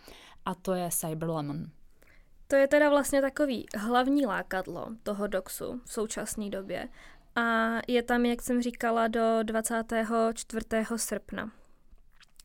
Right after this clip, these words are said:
Speaker 2: Je to ve druhém, třetím a čtvrtém patře v sekci A dva, A tři, A čtyři a kurátorem je Ben Tufnell. A výstava je teda, eh,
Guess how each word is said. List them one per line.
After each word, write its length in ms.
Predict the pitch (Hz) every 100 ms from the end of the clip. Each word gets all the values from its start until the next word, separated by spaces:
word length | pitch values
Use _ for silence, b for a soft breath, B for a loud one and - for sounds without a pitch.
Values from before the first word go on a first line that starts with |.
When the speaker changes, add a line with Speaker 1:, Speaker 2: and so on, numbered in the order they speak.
| -
Speaker 2:
Je 120 | 262
to 220 | 262 240 - B B B B -
ve 240 | 220 208 -
druhém, 520 | 208 247 269 302 302 -
třetím 460 | - 240 247 262 262
a 100 | 226
čtvrtém 560 | - - 226 247 277 277
patře 300 | - - - - _ -
v 20 |
sekci 540 | - 226 - - 196 208 -
A 120 | 226
dva, 200 | 220 226
A 240 | - 214
tři, 240 | 214 - -
A 140 | - -
čtyři 600 | - - - 240 320 370 - B B B B B
a 220 | 226 220
kurátorem 760 | 214 - 262 269 262 254 254 247
je 240 | 233 220 -
Ben 460 | 214 233 202 180 - -
Tufnell. 640 | - - - - - 311 349 _ _ _ b b b b b b -
A 180 | 226 220
výstava 640 | 240 - 262 254 254 254
je 160 | 240 233
teda, 640 | 240 226 220 214 190
eh, 20 | 196